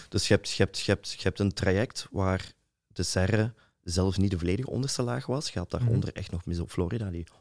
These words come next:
Speaker 1: honderd procent experiment was.
Speaker 2: Mm, ja.
Speaker 1: Eh, dan heb je bij wijze van spreken, ehm, de serre, wat, wat, wat een springplank is, een, een humuslaag waar dingen kunnen broeien, waar, waar dingen kunnen ontstaan.
Speaker 2: Ja.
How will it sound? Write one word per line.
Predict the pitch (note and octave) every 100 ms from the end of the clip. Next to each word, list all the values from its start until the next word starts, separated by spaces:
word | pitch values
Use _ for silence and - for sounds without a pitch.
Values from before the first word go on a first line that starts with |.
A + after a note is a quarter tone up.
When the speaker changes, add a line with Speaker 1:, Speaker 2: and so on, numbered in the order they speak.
| _
Speaker 1:
honderd | - F#2 G#2+
procent | - - E2+
experiment | - - F2 E2 F2 -
was. | F2 B2
Speaker 2:
Mm, | A2+ G#2 - -
ja. | B2+ A#2+ - -
Speaker 1:
Eh, | F#2
dan | F2+
heb | F2+ -
je | F#2+
bij | F#2
wijze | F#2+
van | F#2
spreken, | F2+ - F#2+ - F2 E2 -
ehm, | E2 D#2 D#2 D#2 _ _
de | - F2+
serre, | - F2+ B2+ G#2+
wat, | F2+ -
wat, | D#2+ - -
wat | E2+ - - _ _ _ _
een | - F2
springplank | - G2 G2+ F#2+ G#2+
is, | - A#2 - -
een, | E2+ D2+
een | - D2
humuslaag | D#2 G2+ A#2 - G2 - -
waar | - E2 E2
dingen | E2+ E2
kunnen | - D2+
broeien, | F#2 G2+ G#2+ G2+
waar, | F2 D#2+ - - - -
waar | E2+
dingen | F2+ F2+
kunnen | E2 -
ontstaan. | D#2+ - F2+ C3 - _ _ _
Speaker 2:
Ja. | A#2+